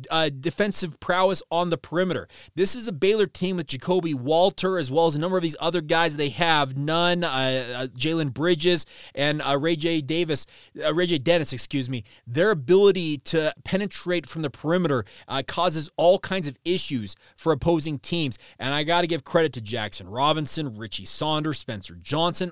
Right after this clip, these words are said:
on down the list for their ability to lock those guys up. Jackson Robinson is gonna point to this game against Baylor when it comes to his N B A draft, uh, potential and say, "That's the type of defense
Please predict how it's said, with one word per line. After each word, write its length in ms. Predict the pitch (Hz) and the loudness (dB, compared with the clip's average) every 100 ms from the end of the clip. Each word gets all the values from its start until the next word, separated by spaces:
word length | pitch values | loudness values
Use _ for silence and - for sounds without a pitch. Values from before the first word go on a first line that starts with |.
| - | -2
on 220 | 170 202 | 0 2
down 220 | 196 185 | 0 -2
the 80 | 147 | -4
list 340 | 139 143 - - - - | -2 -2 -2 -8 -20 -6
for 100 | 143 | 0
their 160 | 180 | 2
ability 380 | 202 147 190 180 143 | 2 4 2 2 -2
to 40 | |
lock 380 | 120 139 165 - | 0 0 0 0
those 260 | 165 143 | -2 0
guys 320 | 139 147 123 107 | -2 0 0 -2
up. 160 | 101 | -4
Jackson 500 | 90 147 226 - 196 | -4 0 0 0 -2
Robinson 640 | 131 160 156 139 120 113 - - - | 0 2 2 0 -4 -6 -10 -14 -6
is 140 | 139 | 2
gonna 160 | 190 175 | 2 2
point 400 | - 180 220 202 | -2 -2 -2 -2
to 80 | 190 | -2
this 180 | 180 | -2
game 260 | - 180 175 | 0 0 0
against 460 | 139 151 147 117 107 | -2 -2 -4 -6 -4
Baylor 320 | 131 160 170 | -2 0 -2
when 160 | 156 | -2
it 100 | 151 | -4
comes 300 | - 160 151 | -4 -4 -4
to 160 | - 139 | -4 -2
his 240 | 147 127 - | -2 -4 -4
N 160 | 165 160 | -4 -4
B 260 | 147 139 | -4 0
A 140 | 143 147 | 0 -2
draft, 600 | 117 127 135 147 - - | -8 -6 -2 -2 -2 -6
uh, 200 | 147 143 | -2 -4
potential 600 | - 127 165 160 170 175 - - - | -4 -10 -6 -4 -2 -4 -6 -14 -6
and 240 | 151 139 | -4 -4
say, 300 | - 180 143 - _ | -2 0 0 -6 _
"That's 220 | 156 165 160 | 0 0 0
the 60 | |
type 200 | - 165 | -4 -4
of 80 | 127 | -4
defense 340 | 156 156 143 | -8 -6 -8